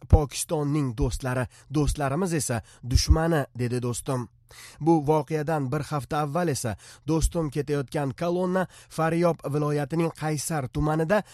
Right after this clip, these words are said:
Tolibon pistirmasiga duch kelib, general arang omon qoldi. O'tgan yil sentyabrdagi saylovlarda g'alaba qilgan Ashraf G'ani Pokiston bilan do'stona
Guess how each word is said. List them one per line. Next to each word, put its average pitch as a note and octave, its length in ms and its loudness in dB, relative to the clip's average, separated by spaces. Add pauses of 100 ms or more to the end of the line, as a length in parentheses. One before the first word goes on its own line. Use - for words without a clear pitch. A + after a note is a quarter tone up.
(140)
Tolibon F3 540 2
pistirmasiga D3 680 0 (160)
duch - 260 4
kelib, G3+ 220 4 (280)
general F3 500 2
arang C#3 360 0 (120)
omon C3+ 340 0
qoldi. B2 380 -4 (840)
O'tgan D#3+ 540 0
yil D#3+ 220 2
sentyabrdagi C#3+ 920 -2 (100)
saylovlarda D3 680 -2
g'alaba D3 280 -2 (100)
qilgan D3+ 380 -2 (260)
Ashraf D3 460 -4 (100)
G'ani F3+ 280 0 (280)
Pokiston E3+ 640 4
bilan E3+ 220 2 (160)
do'stona D#3 460 0